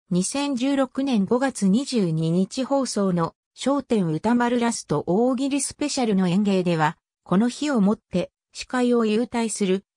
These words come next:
桂歌丸と共に漫才を披露した。二千十七年一月一日の、新春スペシャルの演芸においても、再び、コラボを行った。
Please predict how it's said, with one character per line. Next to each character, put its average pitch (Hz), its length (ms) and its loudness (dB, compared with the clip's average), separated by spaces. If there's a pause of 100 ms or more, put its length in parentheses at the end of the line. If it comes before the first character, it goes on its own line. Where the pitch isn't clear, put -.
桂 269 420 0
歌 208 280 0
丸 226 220 -2
と 214 140 -4
共 202 260 0
に 220 120 4
漫 208 240 2
才 285 240 0
を 196 100 2
披 226 180 -4
露 196 180 0
し - 120 -10
た。 139 200 -8 (400)
二 185 120 2
千 330 260 -4
十 262 300 -2
七 254 260 0
年 196 320 2
一 160 220 -4
月 240 260 -2 (180)
一 247 120 -4
日 233 260 -2
の、 196 220 2 (200)
新 294 320 -2
春 302 240 -2
ス - 140 -8
ペ 294 140 -4
シ 269 120 -4
ャ 247 60 0
ル 208 100 2
の 190 100 2
演 190 200 2
芸 254 220 2
に 214 160 2
お 202 100 2
い 190 60 -2
て 190 160 -2
も、 180 240 0 (400)
再 254 280 -2
び、 220 200 -2 (200)
コ 302 140 2
ラ 294 120 0
ボ 170 200 2
を 139 60 -4
行 - 160 0
っ 185 160 2 (120)
た。 - 200 -4